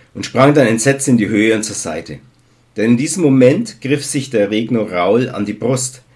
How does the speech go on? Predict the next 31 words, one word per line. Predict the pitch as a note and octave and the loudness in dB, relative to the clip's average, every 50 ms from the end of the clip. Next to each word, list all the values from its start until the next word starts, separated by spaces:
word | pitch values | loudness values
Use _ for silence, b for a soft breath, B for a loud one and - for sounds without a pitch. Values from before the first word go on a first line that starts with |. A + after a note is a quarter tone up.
| b b b b b b b b b _ | b b b b b b b b b _
Dann | - A2+ | -4 -4
kippte | A2+ - G3+ G#3+ - D3+ | -2 -2 -2 0 2 2
er | C3 A#2+ | 2 2
vorn | B2 B2+ C#3+ D3+ - D#4+ | 2 0 0 0 0 0
über | - C#3+ F3 F#3 D#3 D3+ | 0 -2 -4 -2 0 0
und | B2 A2+ | 2 2
klatschte | - A2 A2+ A#2+ C#3 - - - D3 B2+ | 0 0 0 0 0 -2 -4 -4 -4 -2
geräuschvoll | A2 A#2+ F#2+ G#2 A#2 C#3+ E3+ - - - D3+ C#3+ C#3+ | 0 0 2 4 4 4 2 2 -2 0 0 2 4
mit | C3+ A2+ G#2 G#2+ - | 2 2 0 -2 -2
Bauch | A2+ G#2+ B2+ D3+ D#3 D#3 | 0 2 4 2 2 0
und | - A2 G2 F#2 - - _ | -4 -8 -8 -8 -12 -18 _
Gesicht | - D#2+ - - - C#3+ C#3 - - - G2 | -16 -14 -10 -6 -6 -6 -6 -6 -8 -8 -8
auf | G2+ - | -8 -8
den | - G#2 G#2 | -8 -10 -10
Tisch. | - - D2 - - - - - _ _ _ _ _ _ b b b b b b b b b _ | -10 -12 -12 -12 -12 -12 -14 -16 _ _ _ _ _ _ b b b b b b b b b _
Durch | F#2+ F#2+ F#2 | -10 -4 0
die | B2 | 2
Erschütterung | B2 A2+ - D#3+ E3 E3 F3 D#3+ D3+ C3 | 2 2 2 2 0 2 2 2 2 2
kippten | - - - - - D#3 C#3+ | 0 -2 -4 -4 -4 -6 -4
alle | - B2+ C#3+ D3+ D3 - | -2 0 0 0 0 -2
Kannen | - - C3 C#3 D#3+ E3+ D3+ C3 | -4 -4 -2 0 0 2 2 2
und | A#2 G#2 | 0 -2
Gläser | G2+ G#2+ A#2 D3 D#3 C#3+ C3+ B2 A2 | -2 0 0 0 0 0 0 0 2
um | C3+ E3 D#3+ B B B B B B | 2 0 0 B B B B B B
und | - G#2 | -8 -4
der | A2+ A#2+ | 0 2
Inhalt | C#3+ D#3 D3+ C#3+ B2+ A#2+ | 2 4 4 4 2 2
ergoss | G#2+ G#2+ A2 A2 A#2 - - | 0 0 0 -2 -2 -2 -4
sich | C3 A#2 - | -6 -6 -4
wie | A#2 A2 | -6 -6
Blutflecken, | G#2+ G#2+ A2+ A2+ A#2+ C#3 C#3 - - - F#2 F#2+ G2 - A#2+ G#2 G#2 - | -6 -4 -2 0 2 2 0 -2 -6 -8 -6 -6 -6 -4 -6 -6 -6 -10